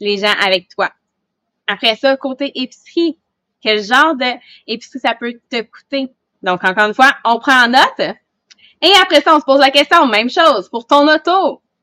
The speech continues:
cette voiture de rêve-là, c'est quoi ? Est-ce que c'est un gros camion ? Est-ce que c'est une petite auto ? Est-ce que c'est, euh, quelque chose de sport ? Est-ce que c'est une voiture de luxe ? Quelle couleur ?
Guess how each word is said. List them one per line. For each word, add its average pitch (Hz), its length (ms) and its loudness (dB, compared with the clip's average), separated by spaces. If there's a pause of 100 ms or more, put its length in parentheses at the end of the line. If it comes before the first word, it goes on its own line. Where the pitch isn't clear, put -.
cette 233 180 -6
voiture 285 440 0
de 277 80 -2
rêve-là, 277 680 0 (360)
c'est 277 140 -2
quoi ? 311 240 0 (160)
Est-ce 196 180 -8
que 196 120 -8
c'est 220 180 -8
un 208 220 0
gros 202 200 -2
camion ? 247 560 0
Est-ce 190 160 -4
que 208 120 -6
c'est 214 320 -6 (260)
une 196 420 -6
petite 302 460 -4
auto ? 233 520 -2
Est-ce 202 200 -4
que 214 160 -4
c'est, 214 440 -4
euh, 196 120 -6
quelque 190 200 -12
chose 214 280 -4
de 190 360 -4
sport ? 339 540 -2
Est-ce 208 400 -10
que 220 120 -12
c'est 208 140 -12
une 208 180 -8
voiture 196 300 -6
de 190 120 -4
luxe ? 233 440 -4
Quelle 202 180 -2
couleur ? 269 500 0